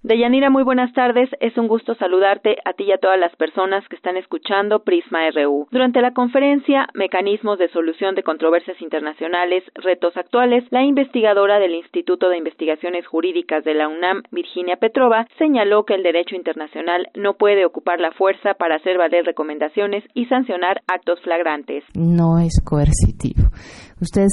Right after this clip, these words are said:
Speaker 2: saben que es característica de cualquier norma jurídica el ser coercible. ¿Y qué significa que una norma sea coercible? Hay sanciones, pero en otro tipo de normas también puede haber sanciones. Eh,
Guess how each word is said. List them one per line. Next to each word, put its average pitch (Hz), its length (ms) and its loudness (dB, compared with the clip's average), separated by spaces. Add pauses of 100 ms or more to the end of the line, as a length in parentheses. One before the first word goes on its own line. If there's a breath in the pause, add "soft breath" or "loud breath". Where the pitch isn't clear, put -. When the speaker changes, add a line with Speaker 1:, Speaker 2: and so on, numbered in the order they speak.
Speaker 2:
saben 208 400 2
que 208 80 2
es 202 120 2
característica 190 920 0
de 180 100 2
cualquier 185 420 0
norma 196 440 4
jurídica 208 800 2
el 160 180 0
ser 175 300 2
coercible. 165 960 0
¿Y 175 80 -4
qué 220 140 2
significa 214 800 2
que 180 120 0
una 175 220 4
norma 170 300 4
sea 160 340 -2
coercible? 151 720 0 (640)
Hay 156 220 0
sanciones, - 960 0 (640 soft breath)
pero 214 560 4
en 165 260 2
otro 220 280 2
tipo 226 220 2
de 220 80 4
normas 226 420 0
también 202 480 4
puede 170 280 4
haber 156 260 0
sanciones. 170 960 0 (200)
Eh, - 540 -4